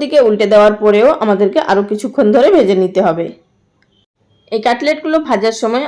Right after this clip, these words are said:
আপনারা কিন্তু গ্যাসের ফ্লেম হাইতে করে দেবেন না, তা না হলে কিন্তু বাইরে থেকে পুড়ে যাবে এবং ভেতরটা কাঁচা থেকে যাবে। সুতরাং এইভাবে একটু সময় ধরে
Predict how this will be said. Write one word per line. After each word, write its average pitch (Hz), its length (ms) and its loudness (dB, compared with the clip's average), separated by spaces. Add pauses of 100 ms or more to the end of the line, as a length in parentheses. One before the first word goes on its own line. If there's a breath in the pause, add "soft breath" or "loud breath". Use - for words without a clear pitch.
আপনারা 208 300 -2
কিন্তু 214 280 -4
গ্যাসের 202 360 -2
ফ্লেম 214 220 -2
হাইতে 202 380 -2
করে 226 160 -2
দেবেন 214 320 -2
না, 269 60 -2 (100)
তা 196 80 0
না 202 140 0
হলে 202 240 0
কিন্তু 196 240 -2
বাইরে 233 280 0
থেকে 269 200 -6
পুড়ে 220 260 -2
যাবে 247 240 -2 (380 soft breath)
এবং 285 160 -4 (100)
ভেতরটা 208 380 0
কাঁচা 196 340 -2
থেকে 185 180 -2
যাবে। 180 280 -2 (420)
সুতরাং 277 340 0
এইভাবে 247 340 0 (200)
একটু 220 160 -12
সময় 254 320 -2
ধরে 285 220 2